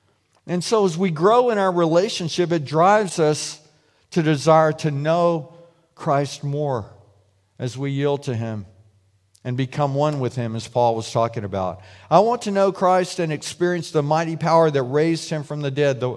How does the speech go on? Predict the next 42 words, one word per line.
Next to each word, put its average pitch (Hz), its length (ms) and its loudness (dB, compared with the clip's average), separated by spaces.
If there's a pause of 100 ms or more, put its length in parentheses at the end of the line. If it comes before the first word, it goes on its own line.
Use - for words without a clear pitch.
the 127 120 -8
word 165 220 -8
says 151 340 -8
we 180 200 -4
have 175 180 -2
the 151 80 -4
same 180 480 -6
mighty 175 320 -6
power 151 380 -12
of 147 120 -16
God 131 320 -12 (320)
living 160 500 -2
in 156 120 -4
us 143 220 -4
that 127 80 -8
raised 123 360 -6
Christ 120 320 -4
from 127 160 -10
the 117 120 -8
dead. 113 320 -4 (320)
And 139 120 -4
Paul 180 220 0
is 156 100 -4
saying, 143 220 -2
"I 156 140 -2
want 226 180 -4
to 135 60 0
know 156 580 0 (140)
Christ 151 560 0 (180)
even 151 340 -4
more 147 280 -2
intimately." 147 880 -2 (1400)
Not 208 260 6
just 214 180 -4
know 226 200 8
about 208 260 10
him, 190 100 4
I 208 120 8
want 226 160 2
to 180 60 2
know 185 320 8
him, 165 440 2